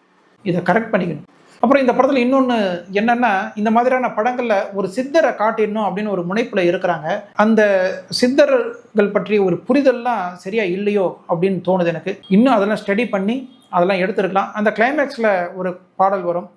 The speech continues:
அதெல்லாம் கொஞ்சம் ரசிக்கிற மாதிரி இருக்கு. அப்புறம் நெகட்டிவ் அப்படின்னு பார்த்தீங்கன்னா, டப்பிங்லாம் சரியாவே ஒர்க் அவுட் ஆகலைங்க. இந்த படத்து மூலமா எனக்கு என்ன புரிய வருது அப்படின்னா, மதம் மாறதுனால நம்ம அடையாளங்களை நம்ம தொலைச்சிட்டு வரோம். தொன்று தொட்டு நம்ம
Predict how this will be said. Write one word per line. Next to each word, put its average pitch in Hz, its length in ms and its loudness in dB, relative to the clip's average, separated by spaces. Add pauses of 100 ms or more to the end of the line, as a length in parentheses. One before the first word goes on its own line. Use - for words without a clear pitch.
(400)
அதெல்லாம் 226 360 2
கொஞ்சம் 180 240 -4
ரசிக்கிற 196 380 -4
மாதிரி 185 300 -2
இருக்கு. 175 240 -2 (220)
அப்புறம் 226 300 0 (440)
நெகட்டிவ் 254 360 2
அப்படின்னு 190 300 -4
பார்த்தீங்கன்னா, 196 360 -2 (920)
டப்பிங்லாம் 269 480 2
சரியாவே 220 340 2 (120)
ஒர்க் 190 180 -2
அவுட் 180 180 -2
ஆகலைங்க. 170 320 -6 (140)
இந்த 214 100 8
படத்து 240 260 2
மூலமா 233 280 0
எனக்கு 196 200 -4
என்ன 214 180 -2
புரிய 208 200 2
வருது 180 220 0
அப்படின்னா, 180 340 0 (720)
மதம் 240 400 4
மாறதுனால 226 480 2 (360)
நம்ம 208 220 -2 (120)
அடையாளங்களை 247 520 0
நம்ம 170 220 -6
தொலைச்சிட்டு 233 400 -2
வரோம். 175 260 2 (580)
தொன்று 240 340 4
தொட்டு 247 240 4 (760)
நம்ம 214 240 4